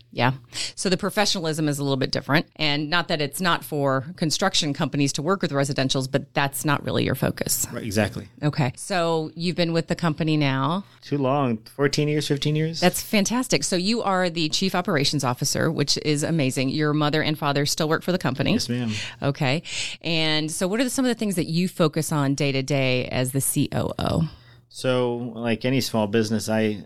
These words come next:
Speaker 2: wear a lot of hats, from looking for work and bidding jobs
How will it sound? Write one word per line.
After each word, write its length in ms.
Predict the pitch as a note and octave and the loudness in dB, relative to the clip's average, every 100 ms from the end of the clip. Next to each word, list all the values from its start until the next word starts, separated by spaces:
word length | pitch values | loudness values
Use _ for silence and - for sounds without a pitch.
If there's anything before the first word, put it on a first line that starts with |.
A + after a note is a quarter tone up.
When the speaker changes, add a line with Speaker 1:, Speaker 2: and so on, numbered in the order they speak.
| - | -8
Speaker 2:
wear 140 | A#2 | -2
a 60 | A2 | 0
lot 200 | G#2+ A2 | 2 0
of 60 | G#2 | 0
hats, 380 | G2+ D2 - G#2 | -2 -4 -10 -4
from 320 | A2 G#2+ F#2 - | 2 2 0 -8
looking 260 | A#2 B2+ | -12 -6
for 160 | A#2+ B2 | -2 0
work 460 | A2+ A2+ A2+ A2 G#2+ | 0 0 0 -2 -2
and 260 | G2+ G2 - | -2 -2 -4
bidding 300 | G2+ C3 C3+ | -4 0 0
jobs 720 | A2+ A2+ A2 A2 G#2 - - | 2 0 0 -2 -2 -2 -2